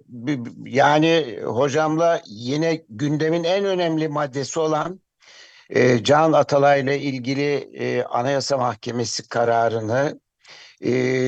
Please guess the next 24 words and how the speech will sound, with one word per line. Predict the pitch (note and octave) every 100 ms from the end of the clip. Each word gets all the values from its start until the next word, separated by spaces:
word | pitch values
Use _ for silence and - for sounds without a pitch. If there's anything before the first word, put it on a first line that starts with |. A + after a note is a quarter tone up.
| B2+ B2 B2+ A#2+ A#2+ - -
üçüncü | C3+ - C#3+
ce-, | D#3 D3 B2+
Yargıtay | B2+ C3 C3 D#3+ D#3
üçüncü | - D#3 C#3+
Ceza | C3+ B2+ C#3+ C3+
Dairesi | C3+ C3 B2 - C3+ -
kararını, | - A#2+ A2+ A2 G#2 G#2 A2+
şikayetleri | C3 - C3 - C3+ B2+ B2+ A#2+ - B2+ D3+
ve | D3+ B2+
bununla | C#3 E3 E3+
ilgili | C#3+ B2 G#2+ G#2+ B2+ F3+ - _ _ _ -
anayasal | B2+ D#3 C#3+ A#2+ D#3 E3+
ve | D#3
yasal | D3+ C#3+ C3 E3 D#3+
süreci | D#3 C#3 B2+ A2
konuşacağız. | - C#3 E3 D#3+ D#3 D3+ F3 - -
Ama | D#3 E3+ D#3+ F3 _ _ - - - - -
çok | F#3+ F3+ -
kısa | E3+ - D#3 C#3+
bir | D#3 C3+
bilgiyi, | D3+ D3 C3+ C#3+ C3+ D3+ - -
e, | B2+ B2 A#2 G#2 A2 A2 -
Açık | G#2 B2+ - - -
Radyo | B2 A2+ G2+ A2 G#2